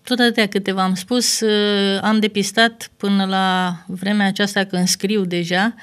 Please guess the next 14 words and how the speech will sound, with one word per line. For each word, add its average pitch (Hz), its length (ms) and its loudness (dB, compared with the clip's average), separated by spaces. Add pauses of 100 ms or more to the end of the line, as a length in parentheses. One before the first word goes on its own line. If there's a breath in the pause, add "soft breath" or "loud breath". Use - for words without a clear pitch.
(280 loud breath)
când 202 300 2
redactez, 196 680 2 (380 loud breath)
o 196 120 -2
sută 240 300 0
nouăzeci 220 400 2
și 202 100 -2
nouă 202 300 2
de 190 400 0
monumente. 185 840 -2
Unele 269 340 2
sunt 240 240 2
uitate 208 400 0
de 180 160 0
vreme 180 500 0